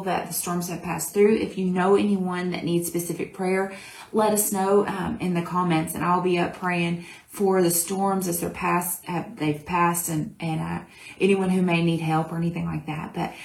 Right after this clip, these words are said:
I'm just gonna go to the Lord in prayer. I hope that blessed you tonight. So, Father, I thank you for your word.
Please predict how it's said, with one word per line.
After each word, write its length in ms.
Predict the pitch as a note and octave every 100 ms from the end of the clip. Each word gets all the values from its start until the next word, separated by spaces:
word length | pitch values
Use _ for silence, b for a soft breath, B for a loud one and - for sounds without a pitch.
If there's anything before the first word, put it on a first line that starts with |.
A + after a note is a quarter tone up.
| B -
I'm 120 | A#3+
just 100 | C4+
gonna 160 | C4
go 80 | A3+
to 80 | A3
the 100 | G3+
Lord 320 | F#3 F#3 G3
in 140 | F#3+ F3
prayer. 400 | G3 F#3 F#3 E3+
I 40 |
hope 200 | F#3 G3+
that 160 | - -
blessed 320 | F3 F3 -
you 80 | E3+
tonight. 380 | F3+ E3 E3 E3
So, 160 | F#3
Father, 320 | F3 F3+ F3
I 160 | E3+ F3
thank 240 | F3 G3
you 80 | G3
for 160 | - F#3+
your 180 | F3 F3
word. 460 | F#3 F#3+ F3 E3+